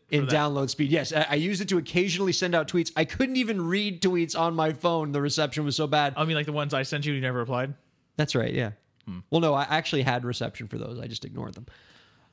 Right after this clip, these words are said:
Speaker 2: Um, but the, the internet was basically run by, like, it was being powered by s-, like, a s-, like, one of those eighteenth century water wheels. Like, that was
Speaker 1: Mm-hmm.
Speaker 2: powering the internet in our cabin. It was so
Speaker 1: It was a mill.
Speaker 2: It was a mill, yes.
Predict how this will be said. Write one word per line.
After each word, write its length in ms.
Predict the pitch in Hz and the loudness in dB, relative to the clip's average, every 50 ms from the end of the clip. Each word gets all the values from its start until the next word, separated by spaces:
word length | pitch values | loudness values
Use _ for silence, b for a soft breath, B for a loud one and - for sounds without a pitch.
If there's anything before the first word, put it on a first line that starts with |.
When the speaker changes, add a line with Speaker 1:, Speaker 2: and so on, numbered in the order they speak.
| _ _ - | _ _ -4
Speaker 2:
Um, 400 | - 127 120 120 120 123 - B B B B B | -2 -2 0 0 -2 -6 -10 B B B B B
but 140 | - 147 151 | 0 0 2
the, 160 | 151 165 160 165 156 | 2 0 -2 0 0
the 80 | 151 170 | 0 2
internet 380 | 208 220 254 269 262 262 247 | 2 2 2 2 0 2 2
was 100 | 208 180 139 | 2 2 2
basically 500 | 131 185 190 165 190 208 175 190 185 175 | 2 2 2 2 0 0 0 0 0 2
run 380 | 147 147 156 156 165 175 170 | 2 2 2 2 2 0 0
by, 240 | 151 151 147 143 143 - | 0 2 2 2 0 0
like, 180 | 156 143 135 - | -2 -2 -2 -4
it 80 | - | -2
was 120 | 151 131 135 | -2 0 0
being 180 | 156 190 185 156 | 0 0 -2 -2
powered 380 | - - 170 175 185 196 175 | -2 0 2 2 2 0 0
by 100 | 151 160 | 0 0
s-, 280 | 147 139 - - - - | 0 0 -2 -4 -2 -2
like, 180 | 156 143 131 - | -2 -2 0 0
a 60 | 131 | 0
s-, 260 | 127 - - 156 170 | 0 0 -2 -2 0
like, 140 | 170 143 131 | -2 0 0
one 100 | 151 151 | 0 0
of 40 | 151 | 2
those 200 | 156 135 127 - - | 0 0 -2 -4 -4
eighteenth 360 | 151 151 139 - 156 151 143 | -4 -2 -2 -2 -2 -2 0
century 360 | - 160 147 143 - 156 156 143 | 0 0 0 0 0 0 0 0
water 340 | 131 127 123 131 131 143 | 0 0 0 0 0 0
wheels. 400 | 143 139 147 151 151 147 151 139 | -2 0 0 0 0 -2 -2 -4
Like, 120 | 135 127 - | -4 -4 -2
that 200 | 131 131 131 127 | -2 -2 -2 -2
was 220 | 131 131 120 113 - _ _ _ - | -4 -6 -6 -8 -12 _ _ _ -2
Speaker 1:
Mm-hmm. 140 | 170 165 | 0 2
Speaker 2:
powering 320 | - 131 131 127 127 123 120 | 2 2 0 -2 -4 -4 -4
the 80 | 117 | -4
internet 340 | 117 117 113 110 110 110 120 | -2 -2 -2 -4 -4 -6 -6
in 80 | 117 113 | -6 -6
our 260 | 113 110 107 107 107 101 - - | -4 -4 -4 -4 -6 -8 -10 -6
cabin. 280 | - 113 107 104 110 110 | -4 -4 -4 -4 -6 -8
It 80 | 110 | -8
was 140 | 107 113 113 | -8 -6 -6
so 380 | - - 113 110 110 107 107 - - | -4 -4 -4 -4 -4 -4 -6 -6 -4
Speaker 1:
It 60 | 160 | -4
was 100 | 165 147 | -2 0
a 60 | 160 | 0
mill. 240 | 165 175 123 76 69 - _ _ _ _ | 0 0 -2 -4 -8 -14 _ _ _ _
Speaker 2:
It 100 | - 139 | 0 2
was 100 | 135 131 | 2 2
a 60 | 127 131 | 2 0
mill, 260 | 131 127 117 101 104 | 0 -2 -2 -2 -4
yes. 400 | 113 98 87 87 - - - - | -4 -4 -2 -4 -4 -4 -6 -8